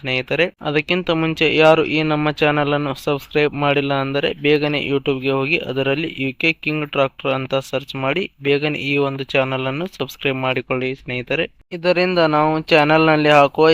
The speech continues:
ಯಾವುದೇ ಒಂದು ವಿಡಿಯೋಗಳು ಬೇಗನೆ ನಿಮಗೆ ಬಂದು ತಲುಪುತ್ತವೆ ಫ್ರೆಂಡ್ಸ್. ಮತ್ತು ಅದೇ ರೀತಿ ನಿಮ್ಮಲ್ಲಿ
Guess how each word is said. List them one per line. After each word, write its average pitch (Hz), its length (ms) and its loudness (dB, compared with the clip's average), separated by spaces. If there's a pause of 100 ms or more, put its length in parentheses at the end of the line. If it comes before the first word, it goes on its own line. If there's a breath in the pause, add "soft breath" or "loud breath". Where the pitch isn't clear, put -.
(120)
ಯಾವುದೇ 139 360 4 (120)
ಒಂದು 147 200 0 (280)
ವಿಡಿಯೋಗಳು 143 420 2 (160)
ಬೇಗನೆ 143 380 0
ನಿಮಗೆ 135 340 -2
ಬಂದು 135 280 -4
ತಲುಪುತ್ತವೆ 135 540 -4 (100)
ಫ್ರೆಂಡ್ಸ್. 143 260 -4 (180)
ಮತ್ತು 151 180 0 (100)
ಅದೇ 156 220 2
ರೀತಿ 156 200 -2
ನಿಮ್ಮಲ್ಲಿ 147 580 0